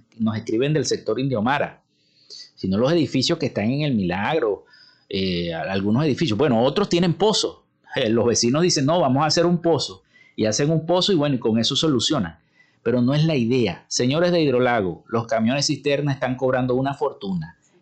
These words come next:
El pueblo no tiene, Santa Lucía. Todo, ah,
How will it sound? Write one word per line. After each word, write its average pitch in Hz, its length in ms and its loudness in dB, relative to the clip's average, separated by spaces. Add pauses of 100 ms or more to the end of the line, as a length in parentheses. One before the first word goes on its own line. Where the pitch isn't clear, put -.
(160)
El 147 280 2
pueblo 139 360 4
no 175 200 0
tiene, 156 400 2
Santa 143 460 0
Lucía. 131 760 2 (540)
Todo, 160 320 4
ah, 160 240 0